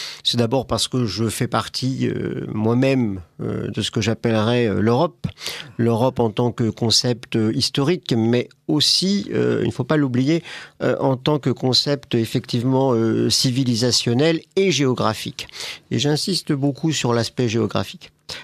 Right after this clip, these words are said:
Euh, j'en reparlerai probablement tout à l'heure. Euh, je fais partie d'un,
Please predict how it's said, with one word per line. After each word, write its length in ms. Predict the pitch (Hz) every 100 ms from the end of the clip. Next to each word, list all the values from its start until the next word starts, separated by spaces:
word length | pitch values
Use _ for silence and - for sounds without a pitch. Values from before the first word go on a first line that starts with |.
| - -
Euh, 140 | 117
j'en 120 | 101
reparlerai 440 | 98 107 110 104 117
probablement 560 | - 110 101 107 113
tout 160 | 113 113
à 100 | 104
l'heure. 180 | 98 98 - - - - - - -
Euh, 460 | 131 117 113 123
je 100 | 143
fais 100 | -
partie 420 | 175 180 - -
d'un, 540 | 185 143 131 123 120